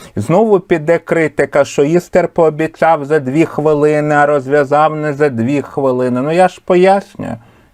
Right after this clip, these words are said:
Я можу за тридцять секунд це розв'язати. Я хочу пояснити учням.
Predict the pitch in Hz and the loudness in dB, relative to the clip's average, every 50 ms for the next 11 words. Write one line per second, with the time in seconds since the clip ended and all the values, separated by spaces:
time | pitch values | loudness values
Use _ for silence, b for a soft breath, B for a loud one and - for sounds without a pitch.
0 | b - 110 117 135 170 190 185 208 208 196 196 190 - - 156 147 143 - - | b -2 -2 0 0 0 0 0 0 0 0 0 -2 0 -2 -2 -2 -2 -4 -6
1 | 113 - - - 110 117 - - 107 98 98 - - 104 98 101 101 95 101 101 | -6 -4 -4 -6 -6 -4 -4 -6 -6 -6 -6 -6 -4 -4 -2 -4 -4 -6 -6 -4
2 | 98 104 101 - - 104 - - 147 147 - - 165 - - 160 147 135 123 117 | -4 -4 -4 -2 -2 -2 -2 0 -2 -2 -2 -4 -6 -2 0 2 2 2 0 -2
3 | - 131 131 135 131 - - 127 123 123 120 117 - - - - - | -6 -6 -6 -6 -6 -4 -4 -4 -2 -4 -6 -8 -12 -14 -14 -14 -14